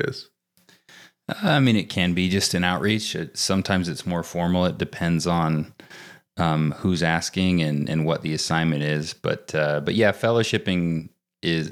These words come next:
Speaker 2: I, I think, the term in Mormonism that just basically just means, like, keep tabs on 'em, let 'em know that you love 'em, let 'em know that you're there for 'em, and also report back to the bishopric next
Speaker 1: Mm,
Speaker 2: week.
Speaker 1: okay.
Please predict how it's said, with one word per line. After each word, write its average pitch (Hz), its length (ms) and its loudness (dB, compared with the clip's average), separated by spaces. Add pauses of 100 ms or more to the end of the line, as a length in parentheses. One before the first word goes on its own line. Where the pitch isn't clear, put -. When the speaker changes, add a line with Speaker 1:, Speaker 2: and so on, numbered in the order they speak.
Speaker 2:
I, 82 60 2
I 80 140 -4
think, 78 220 -6
the - 80 -6
term 80 420 0
in 78 120 2
Mormonism 82 480 2
that 78 100 0
just 80 180 -4
basically 80 360 -2
just 78 180 -2
means, 76 240 0
like, 76 140 -2
keep - 200 -6
tabs 80 320 0
on 82 140 0
'em, 82 160 2
let 80 120 0
'em 80 100 2
know 78 160 2
that 78 120 -2
you 80 100 -2
love 78 220 0
'em, 78 200 -2
let 78 100 -2
'em 78 120 -2
know 78 80 0
that - 140 -2
you're 76 120 0
there 78 160 2
for 78 260 -2
'em, 80 140 -2 (680)
and 90 160 2
also 85 280 2
report 80 400 0
back 76 220 -2
to - 80 -6
the 80 100 -4
bishopric - 580 -6 (160)
next 113 360 -2
Speaker 1:
Mm, 107 80 0
Speaker 2:
week. - 260 -4
Speaker 1:
okay. - 240 -2